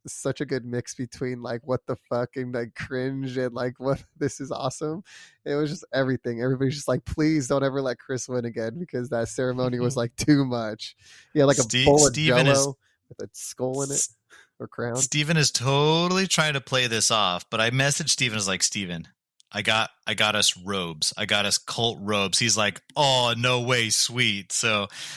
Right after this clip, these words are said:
Speaker 2: so we get there. I give him his robe. I get my robe. We have, like, a candle. We light it up. We put a
Speaker 1: Dude.
Speaker 2: speaker out there. We put on some creepy music, and then so we start walking out with the hoods on.
Speaker 1: It
Speaker 2: And
Speaker 1: was a
Speaker 2: Steven's all into
Speaker 1: <laughs> it was a
Speaker 2: it.
Speaker 1: fu-, it was a really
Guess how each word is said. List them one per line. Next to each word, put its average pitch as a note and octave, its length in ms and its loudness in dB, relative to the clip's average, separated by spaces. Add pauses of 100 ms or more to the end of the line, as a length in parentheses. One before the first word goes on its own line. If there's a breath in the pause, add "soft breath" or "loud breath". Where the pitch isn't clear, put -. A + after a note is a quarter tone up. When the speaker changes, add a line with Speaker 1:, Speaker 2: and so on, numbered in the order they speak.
(100)
Speaker 2:
so A#2+ 320 0
we A2+ 140 -2
get C3 280 0
there. C#3+ 280 2
I G#2 80 -6
give G#2+ 200 -2
him G#2 120 -2
his A2+ 260 0
robe. A2 280 0
I G#2 120 -4
get F#2+ 200 -6
my G#2 160 2
robe. G#2 300 0
We G#2+ 100 0
have, G#2+ 160 2
like, G#2 140 -2
a F#2+ 40 -6
candle. G#2+ 800 0 (320 loud breath)
We A2+ 120 -4
light G#2+ 240 2
it G2+ 80 -2
up. G#2+ 140 0
We A2 80 -2
put C#3+ 80 -2
a - 40 -2
Speaker 1:
Dude. G2 100 0
Speaker 2:
speaker A2+ 420 0
out G#2+ 180 2
there. A2 200 2
We G2+ 120 -8
put B2 200 -2
on A2 100 2
some F#2+ 160 -2
creepy A2+ 340 -8
music, G#2+ 520 0
and G#2 200 -4
then G#2 80 -2
so G2+ 120 0
we G#2+ 80 -4
start G#2+ 300 0
walking G#2 360 0
out A2+ 180 2
with B2 140 -4
the G2+ 100 -4
hoods B2 340 0
on. A2+ 360 2
Speaker 1:
It G#2+ 40 0
Speaker 2:
And F#3 80 4
Speaker 1:
was A#3+ 220 6
a F4 80 4
Speaker 2:
Steven's B2 460 4
all A#2 240 2
into B2+ 500 2
Speaker 1:
<laughs> B2+ 120 2
it B2 140 6
was B2 160 4
a A#2+ 60 8
Speaker 2:
it. B2 120 -2
Speaker 1:
fu-, - 200 -4
it G3+ 40 2
was A3+ 140 0
a F#3 100 0
really E3 280 4